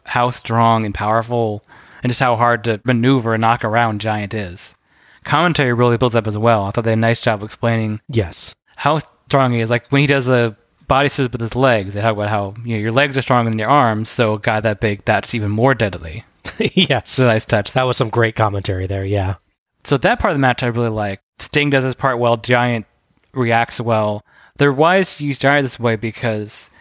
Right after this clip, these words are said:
Speaker 1: he's obviously less experienced, um, than Sting is, so they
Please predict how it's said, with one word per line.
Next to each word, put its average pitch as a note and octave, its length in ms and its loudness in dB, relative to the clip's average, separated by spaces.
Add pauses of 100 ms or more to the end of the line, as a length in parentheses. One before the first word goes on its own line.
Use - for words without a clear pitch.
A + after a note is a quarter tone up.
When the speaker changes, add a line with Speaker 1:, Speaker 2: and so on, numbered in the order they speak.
(260)
Speaker 1:
he's C3+ 140 0
obviously C#3+ 280 2
less B2+ 240 2
experienced, A#2 800 -2 (120)
um, A2 180 -2
than G#2 80 -8
Sting F3+ 260 0
is, A2 180 -2
so A#2+ 160 -2
they A2 360 -4